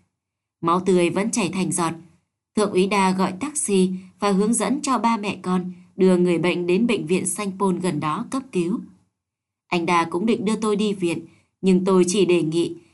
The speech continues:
anh gọi phone cho y tá đơn vị đến cấp cứu là được. Hôm sau tôi được tin, người bị bệnh tên là Quy, người dân tộc,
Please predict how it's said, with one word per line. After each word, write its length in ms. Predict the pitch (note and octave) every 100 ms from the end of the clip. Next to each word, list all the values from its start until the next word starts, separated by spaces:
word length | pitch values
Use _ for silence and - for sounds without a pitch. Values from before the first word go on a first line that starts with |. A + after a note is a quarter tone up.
| _
anh 260 | F3 F3+ F3+
gọi 240 | E3 F3+
phone 240 | - G#3 G3+ F#3+
cho 100 | G3
y 220 | - F#3
tá 260 | F3+ E3 A3+
đơn 180 | G#3+ F#3
vị 200 | F#3 F3+
đến 220 | E3+ E3
cấp 120 | C4+ -
cứu 140 | F3+
là 160 | A3 F#3
được. 260 | D#3 D#3+ D3 - _ _ _ _ _ _ _ _ _ _
Hôm 240 | - G3+
sau 320 | F#3 F#3+ F3+ F3
tôi 220 | F#3+ F#3
được 200 | F3 - G3
tin, 240 | F3+ F3+ - - _
người 180 | G3 G3+
bị 160 | F3+ F#3
bệnh 260 | G3 F3
tên 160 | B3+ A#3
là 220 | G3+ D3
Quy, 280 | F#3+ F#3 F#3 F#3 -
người 220 | F#3 F3
dân 280 | - A3+ -
tộc, 200 | F3